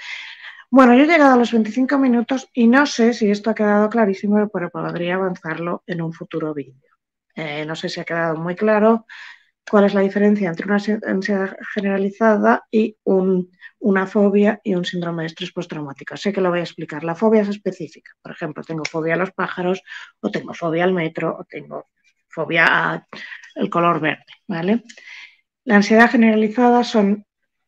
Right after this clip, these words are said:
manifestaciones ansiosas que te dan a menudo. Respondo normalmente a algo, no sé, a hablar en público o a llegar a situaciones sociales, pero no hay un detonante muy claro.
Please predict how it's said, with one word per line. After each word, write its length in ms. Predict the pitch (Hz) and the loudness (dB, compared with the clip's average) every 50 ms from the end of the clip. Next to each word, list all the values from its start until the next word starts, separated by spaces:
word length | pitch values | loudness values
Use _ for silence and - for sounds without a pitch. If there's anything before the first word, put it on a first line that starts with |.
| _ _ - | _ _ 0
manifestaciones 680 | 226 214 202 196 208 202 208 208 208 226 214 220 214 | 2 4 4 4 2 2 0 0 2 2 2 2 2
ansiosas 460 | 214 202 202 220 240 240 240 247 233 - | 2 2 2 2 2 2 2 0 -2 -4
que 100 | 240 214 | -4 -2
te 120 | - 196 | -2 0
dan 320 | 196 220 233 240 240 - _ _ - | 2 2 2 2 0 -2 _ _ 0
a 120 | 240 226 | 2 4
menudo. 520 | 208 202 196 202 196 190 180 170 165 160 165 - _ _ _ _ _ _ _ _ _ _ _ _ _ _ _ _ _ _ _ | 6 6 4 4 2 0 0 -4 -6 -8 -10 -14 _ _ _ _ _ _ _ _ _ _ _ _ _ _ _ _ _ _ _
Respondo 400 | - 208 202 - 226 220 220 233 | -4 -4 -2 0 2 4 6 6
normalmente 600 | 233 220 214 208 202 202 196 196 202 196 196 196 | 6 6 6 6 4 4 4 2 2 0 2 2
a 80 | 202 233 | 4 4
algo, 180 | 247 220 170 147 | 4 4 2 -2
no 100 | 151 143 | -6 -6
sé, 120 | - 180 | -4 -4
a 80 | 165 151 | -2 -2
hablar 200 | 143 151 147 147 | -2 -2 -2 -2
en 100 | 143 143 | 0 4
público 460 | - 233 240 226 220 214 214 - 226 | 4 6 6 6 4 2 4 4 4
o 340 | 220 214 190 165 156 151 147 | 4 6 4 4 4 2 2
a 200 | 147 143 143 - - - - - - - _ - | 0 -2 -4 -8 -10 -14 -14 -16 -18 -20 _ -6
llegar 220 | - 156 160 160 | -4 0 0 0
a 40 | - | 0
situaciones 500 | 214 - - - - - 185 165 165 160 | -2 -4 -8 -8 -6 -4 -4 -4 -4 -4
sociales, 540 | - 208 202 - 233 220 220 226 233 233 226 - - - - _ _ _ _ | -4 -4 -2 2 4 4 6 6 4 2 0 -4 -18 -20 -20 _ _ _ _
pero 200 | - 220 202 202 | 0 2 4 4
no 120 | 202 214 233 | 6 6 6
hay 120 | 240 240 | 6 6
un 240 | 247 262 262 269 - - | 6 4 4 2 0 0
detonante 680 | 233 208 233 220 220 226 208 214 220 214 214 208 233 220 | 2 4 4 4 4 4 2 4 2 2 2 4 4 4
muy 180 | 214 208 196 | 4 4 2
claro. 440 | 196 - 175 165 151 160 165 160 _ | 0 -2 -4 -4 -4 -6 -8 -12 _